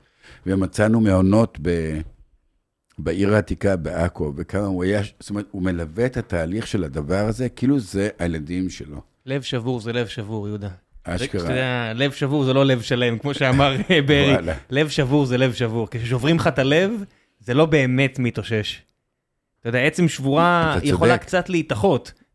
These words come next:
Speaker 2: אבל היא שבורה.
Speaker 1: הוא לקח
Speaker 2: ו-
Speaker 1: את זה נורא, נורא קשה, ואני
Speaker 2: איך
Speaker 1: זוכר
Speaker 2: אפשר,
Speaker 1: שלפני
Speaker 2: איך אפשר
Speaker 1: שנה
Speaker 2: שלא כמעט?
Speaker 1: היה נשיא המדינה, ואני עש-, אתה לא יודע מה עשיתי, לקחתי תלמידה מטורקיה, ברימון, ישבו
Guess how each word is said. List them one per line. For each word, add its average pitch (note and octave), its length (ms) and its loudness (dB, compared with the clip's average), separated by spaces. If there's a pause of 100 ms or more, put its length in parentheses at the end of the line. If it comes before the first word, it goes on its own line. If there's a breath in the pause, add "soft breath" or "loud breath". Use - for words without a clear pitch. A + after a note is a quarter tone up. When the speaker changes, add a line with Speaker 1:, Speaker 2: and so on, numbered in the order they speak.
Speaker 2:
אבל B2 340 -4
היא C3 280 -2
שבורה. C3 460 2 (380 soft breath)
Speaker 1:
הוא D2+ 160 -4
לקח G#2 300 0
Speaker 2:
ו- A#2+ 80 0
Speaker 1:
את - 60 2
זה G#2 100 6
נורא, F#2 460 4
נורא G2 240 4
קשה, G#2+ 500 0
ואני F2 240 2
Speaker 2:
איך E2+ 80 0
Speaker 1:
זוכר A2 180 0
Speaker 2:
אפשר, - 100 0
Speaker 1:
שלפני G#2 300 0
Speaker 2:
איך A#2 80 0
אפשר G#2+ 100 0
Speaker 1:
שנה G#2+ 340 4
Speaker 2:
שלא C3 80 -4
כמעט? A#2 180 -10
Speaker 1:
היה G2 180 4
נשיא A2 340 2
המדינה, G2 580 -2
ואני E2 240 -4
עש-, F#2 160 -10 (240)
אתה - 160 -12
לא E2+ 60 -6
יודע F#2 240 -4
מה F2 120 -2
עשיתי, E2+ 460 -6
לקחתי F2+ 400 -6
תלמידה F#2 460 -4
מטורקיה, F2+ 680 -8 (340)
ברימון, E2 600 -4 (920)
ישבו G#2+ 360 -4